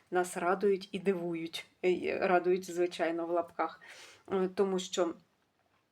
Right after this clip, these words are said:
е, посилилися і обстріли посилилися, як і по всій Україні, і ще й сарана бігає туди-сюди. Вона то туди летить, то назад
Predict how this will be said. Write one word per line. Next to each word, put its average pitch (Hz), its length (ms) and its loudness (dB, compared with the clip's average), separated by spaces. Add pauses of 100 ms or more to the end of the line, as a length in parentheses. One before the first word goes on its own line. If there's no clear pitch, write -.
(120)
е, 180 300 0
посилилися 175 800 2
і 233 200 -2
обстріли 320 640 2
посилилися, 233 800 0
як 208 220 -2
і - 20 -6
по 208 140 -4
всій 202 280 -2
Україні, 185 600 -2
і 185 40 -4
ще - 280 -4
й 180 60 0
сарана 247 500 -2
бігає 214 460 -4
туди-сюди. 196 720 -4 (480)
Вона 185 300 2
то 196 180 0
туди 262 380 4
летить, 302 600 0
то 180 120 2
назад 208 440 4